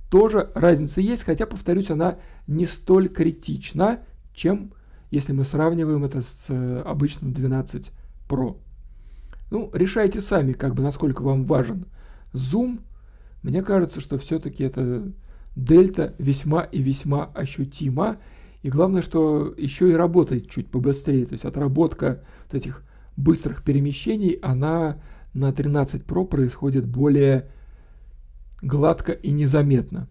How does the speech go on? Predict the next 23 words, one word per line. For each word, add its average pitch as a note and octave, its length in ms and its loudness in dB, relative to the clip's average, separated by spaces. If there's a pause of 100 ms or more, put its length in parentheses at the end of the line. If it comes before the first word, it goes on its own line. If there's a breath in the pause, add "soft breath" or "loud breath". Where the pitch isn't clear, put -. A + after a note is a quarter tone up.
Но F3+ 180 0
это, E3 160 -4
на D#3 120 0
мой D3 160 2
взгляд, E3+ 340 0
смотрите C#3 440 -6
сами, D#3+ 420 -4 (440 soft breath)
решайте C#3 540 0
сами. B2 320 -4
Вот - 160 -6
возвращаемся C3+ 720 -2
на C3 320 0 (840 soft breath)
обычную C3+ 560 0
камеру. A3+ 440 0
В C#3+ 60 0
общем, F3+ 400 -4 (1400)
ну, F#3+ 220 -6 (880)
не G3 180 0
знаю, D#3+ 240 4
знаете, D#3+ 380 0 (240 loud breath)
очень - 340 -4 (580)
хочется F#3 560 -2
вас C#3+ 320 2